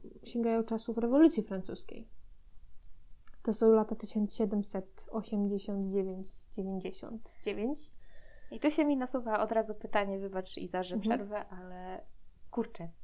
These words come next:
Speaker 2: tyle, tyle lat. Cztery, pięć wieków i nadal jesteśmy
Speaker 1: I nadal
Speaker 2: tu, gdzie
Speaker 1: trzeba,
Speaker 2: jesteśmy.
Speaker 1: nadal trzeba
Speaker 2: Nadal
Speaker 1: coś
Speaker 2: trzeba
Speaker 1: robić,
Speaker 2: walczyć,
Speaker 1: no nie?
Speaker 2: prawda?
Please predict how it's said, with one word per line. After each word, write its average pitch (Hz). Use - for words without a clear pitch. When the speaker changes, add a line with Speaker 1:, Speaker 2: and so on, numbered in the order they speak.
Speaker 2:
tyle, 220
tyle 277
lat. 233
Cztery, 247
pięć 214
wieków 180
i 190
nadal 175
jesteśmy -
Speaker 1:
I -
nadal 240
Speaker 2:
tu, 233
gdzie 202
Speaker 1:
trzeba, 208
Speaker 2:
jesteśmy. 220
Speaker 1:
nadal 269
trzeba 233
Speaker 2:
Nadal 240
Speaker 1:
coś 226
Speaker 2:
trzeba 208
Speaker 1:
robić, 240
Speaker 2:
walczyć, 202
Speaker 1:
no 208
nie? 214
Speaker 2:
prawda? 233